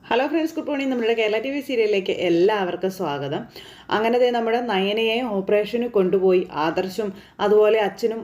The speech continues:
ഉം, നയനെ ഇങ്ങനെ കൊണ്ടുപോകുന്നിടത്ത് നയനയ്ക്ക് ഇതാ കൂട്ടായിട്ട് തന്നെ നിൽക്കുക. ഈ സമയത്ത് അച്ഛനോട് "ആദർശേട്ടന് ധൈര്യം കൊടുക്കണേ അച്ഛാ" എന്ന് പറഞ്ഞിട്ടാണ് നമ്മുടെ നയനെ അവിടെ നിന്ന് പോകുന്നത്.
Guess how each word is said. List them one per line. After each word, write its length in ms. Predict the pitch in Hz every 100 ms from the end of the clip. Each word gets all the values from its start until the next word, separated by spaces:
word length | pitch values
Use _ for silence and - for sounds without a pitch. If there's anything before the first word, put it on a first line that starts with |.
| - -
ഉം, 340 | 196 185 185 180 - _ 262
നയനെ 240 | 269 262
ഇങ്ങനെ 200 | 247 240
കൊണ്ടുപോകുന്നിടത്ത് 880 | 240 214 208 220 214 226 220 208 220 - - 196 220
നയനയ്ക്ക് 380 | 214 214 202
ഇതാ 160 | 233 202
കൂട്ടായിട്ട് 480 | 196 208 208 220 214
തന്നെ 180 | 208 202
നിൽക്കുക. 360 | 190 - 185 - - - -
ഈ 80 | -
സമയത്ത് 520 | 226 233 226 220 226 233 -
അച്ഛനോട് 600 | 185 - 220 226 226 180 - _ _
"ആദർശേട്ടന് 600 | 180 180 190 226 208 226 220
ധൈര്യം 260 | 185 208
കൊടുക്കണേ 400 | 208 190 190 214 202
അച്ഛാ" 280 | 180 190 196
എന്ന് 240 | 190 196
പറഞ്ഞിട്ടാണ് 460 | 202 190 196 196 185
നമ്മുടെ 260 | 180 180 180
നയനെ 220 | 170 185
അവിടെ 160 | 175 165
നിന്ന് 220 | 175 170
പോകുന്നത്. 500 | 165 151 165 156